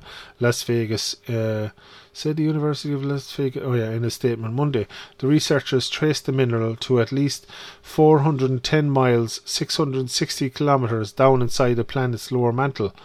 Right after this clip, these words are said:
between the core and the crust. Uh, U N L V said the first time that lower mantle minerals have ever been observed in nature.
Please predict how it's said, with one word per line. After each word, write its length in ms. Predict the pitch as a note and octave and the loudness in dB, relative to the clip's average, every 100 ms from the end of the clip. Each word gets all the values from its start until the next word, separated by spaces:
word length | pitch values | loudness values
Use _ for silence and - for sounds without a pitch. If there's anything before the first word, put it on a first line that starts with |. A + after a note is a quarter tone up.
| - - - - | -20 -18 -18 -10
between 320 | - - C#3 B2+ | -6 0 2 2
the 80 | |
core 360 | B2 - A#2 A2 | 2 0 2 0
and 100 | G2+ | -2
the 80 | G2+ | -10
crust. 480 | - C#3+ A#2+ - - _ - - - _ | 0 2 2 -4 -18 _ -20 -20 -20 _
Uh, 240 | B2+ A#2+ A#2 | -2 0 0
U 240 | B2+ D3+ | 2 6
N 160 | D3 C3+ | 6 4
L 240 | B2+ C3 | 4 2
V 260 | A#2+ B2 B2 | 4 2 2
said 440 | - C3 A#2+ - - | 2 0 0 -4 -6
the 340 | C3 B2+ A#2+ | -2 -2 -2
first 580 | A2 - - F3+ F3 - | -6 -14 0 2 2 -4
time 420 | - D3+ C#3+ C#3 | -2 2 2 2
that 200 | C3 B2 | 0 2
lower 240 | C3 C#3 C3+ | 4 4 4
mantle 360 | C3+ C3+ B2+ | 0 0 0
minerals 500 | A#2+ C3+ C3 A#2+ G#2+ | 2 2 2 2 0
have 180 | - B2 | -2 -2
ever 260 | C#3 C#3 C3+ | 0 0 4
been 280 | C3 B2+ A#2+ - - - - - | 4 2 0 -12 -16 -16 -20 -4
observed 520 | C3+ A2+ C#3+ C#3 A#2 | -4 4 8 8 6
in 120 | A#2 | -2
nature. 440 | B2+ D3 - G#2+ | 0 0 0 -4